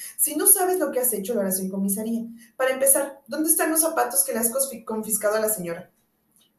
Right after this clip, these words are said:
"¿Qué zapatos que le he confiscado a la señora yo? ¿Y de qué señora habla?". Uno de los policías, vestido de manera impecable, con las botas relucientes de betún, ancho de hombros,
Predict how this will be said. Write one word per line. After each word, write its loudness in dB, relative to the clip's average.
"¿Qué 0
zapatos 2
que 2
le 0
he -2
confiscado -2
a 2
la 0
señora -2
yo? -4
¿Y -10
de -2
qué 0
señora 2
habla?". 0
Uno 2
de 2
los 0
policías, -2
vestido 0
de -2
manera -2
impecable, -6
con -6
las -6
botas -4
relucientes -6
de -6
betún, -12
ancho -2
de 0
hombros, -4